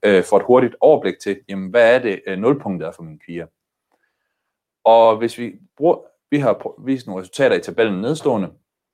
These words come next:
øhm, på et standardscenarie, og hvis man har billig staldleje, billig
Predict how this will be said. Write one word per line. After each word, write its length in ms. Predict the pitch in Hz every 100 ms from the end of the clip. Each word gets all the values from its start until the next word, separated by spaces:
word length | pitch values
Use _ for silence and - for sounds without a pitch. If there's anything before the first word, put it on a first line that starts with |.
| _ _ _ _ _ _ 113
øhm, 680 | 107 104 98 92 90 87 87 _
på 80 | 104
et 180 | 82 -
standardscenarie, 720 | 120 147 139 120 117 110 90
og 60 | 85
hvis 160 | 90
man 80 | 85
har 60 | 82
billig 240 | 87 82
staldleje, 540 | - 131 139 120 117 117
billig 200 | 90